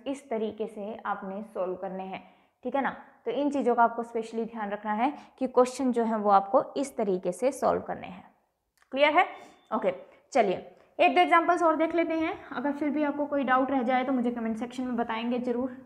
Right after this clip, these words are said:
कि क्या चीज़ समझ में नहीं आई। चलिए, अगर आप अब ये सॉल्व कर पा रहे हैं तो that means कि आपको चीज़ें जो हैं वो क्लियर हैं। वीडियो को पॉज करके एक बार सॉल्व करने की कोशिश करेंगे। अगर मैं बोलूँ कि टू, फ़ाइव स्टार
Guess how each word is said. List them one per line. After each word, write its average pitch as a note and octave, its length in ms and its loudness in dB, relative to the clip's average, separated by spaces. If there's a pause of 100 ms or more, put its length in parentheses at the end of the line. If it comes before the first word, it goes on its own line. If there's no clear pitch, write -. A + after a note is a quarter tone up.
कि B3+ 80 -6
क्या A3 240 0
चीज़ A#3+ 220 -6
समझ G#3+ 300 -4
में A#3+ 180 -2 (380)
नहीं A3+ 380 0
आई। D#3 160 -4 (520)
चलिए, G3 280 -2 (560)
अगर C#4 200 4
आप C#4+ 280 6
अब B3 240 2
ये C#4+ 100 2
सॉल्व D4 240 0
कर C#4+ 140 0
पा C#4 160 2
रहे C4+ 140 2
हैं C4+ 220 2
तो C4+ 80 -2
that A#3+ 200 2
means A#3+ 180 0
कि C4 60 0
आपको A3+ 220 -2
चीज़ें A#3 320 -2
जो A3+ 80 -4
हैं A3 120 0
वो A#3+ 100 -2
क्लियर A#3+ 260 0
हैं। B3 120 0
वीडियो A#3+ 260 2
को A#3 120 0
पॉज C4 280 0
करके B3+ 260 -2
एक A#3 180 0
बार A#3 120 0
सॉल्व A#3 240 -2
करने G#3+ 280 0
की A3 120 -4
कोशिश G#3 320 -10
करेंगे। F#3+ 380 -6 (160)
अगर B3+ 200 -2
मैं D4+ 180 -2
बोलूँ B3 260 2
कि C4+ 120 -4 (140)
टू, C4+ 260 0 (1120)
फ़ाइव B3 340 4 (1000)
स्टार B3 680 4